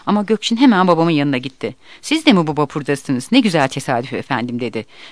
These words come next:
Ben pancar gibi kızarmış yanaklarımla kapının önünde dikilip duruyordum.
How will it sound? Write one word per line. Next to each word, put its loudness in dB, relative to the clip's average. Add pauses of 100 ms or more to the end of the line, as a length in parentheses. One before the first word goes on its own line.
Ben 0
pancar 0
gibi -8
kızarmış -2
yanaklarımla -2 (180)
kapının -2
önünde 0
dikilip -10
duruyordum. -2